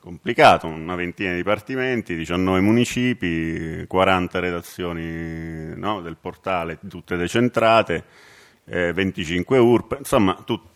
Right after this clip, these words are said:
spalmati, ripeto, anche fisicamente su un territorio di milletrecento chilometri quadrati, che significa questo piace molto al mio vice sindaco, ma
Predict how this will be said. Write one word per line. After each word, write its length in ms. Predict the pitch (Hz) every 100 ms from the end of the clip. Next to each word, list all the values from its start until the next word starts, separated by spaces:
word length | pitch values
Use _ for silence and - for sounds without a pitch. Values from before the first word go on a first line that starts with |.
| _ _ _
spalmati, 640 | - - 101 104 104 95
ripeto, 360 | 95 92 98 95
anche 200 | 95 101
fisicamente 640 | 95 90 92 104 104 92 85
su 100 | 87
un 120 | 85
territorio 540 | 90 90 87 104 90
di 160 | 87 85
milletrecento 1900 | 87 98 92 87 85 - 82 80 76 82 85 85 92 95 - 95 101 101 95
chilometri 560 | 87 101 101 98 87 95
quadrati, 520 | 101 101 98 87 85
che 100 | 85
significa 800 | 92 95 98 87 82 85 82 - _ _
questo 260 | - - 80
piace 240 | 90 87 90
molto 260 | 95 -
al 60 | 90
mio 160 | 90
vice 240 | 90 90 90
sindaco, 460 | 98 85 85 80
ma 260 | 80 73